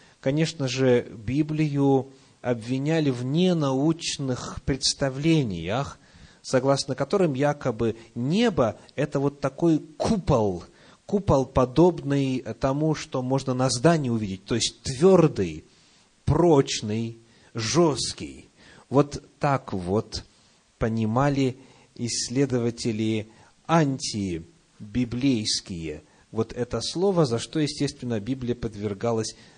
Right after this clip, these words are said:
нареканию. А что в подлиннике? Обратили ли вы внимание, какое слово используется в переводе Иосифона, который мы читали сегодня?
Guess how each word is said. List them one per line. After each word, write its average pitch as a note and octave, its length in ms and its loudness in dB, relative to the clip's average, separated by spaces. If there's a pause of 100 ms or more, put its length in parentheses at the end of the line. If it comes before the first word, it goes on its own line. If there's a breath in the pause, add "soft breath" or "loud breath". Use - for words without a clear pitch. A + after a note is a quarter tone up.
нареканию. G#2+ 720 -6
А D#3 80 2
что - 200 -2
в - 100 -10
подлиннике? E2+ 720 -4 (1040)
Обратили G#3 340 -2
ли F3+ 140 2
вы D#3+ 100 2
внимание, C#3+ 420 -2
какое D3+ 340 -2
слово D3+ 420 -2
используется C3 840 -4
в - 120 -18
переводе B2 520 -4
Иосифона, A#2+ 640 -4
который F#2 320 -8
мы F2+ 100 -10
читали D#2+ 400 -12
сегодня? F2+ 640 -14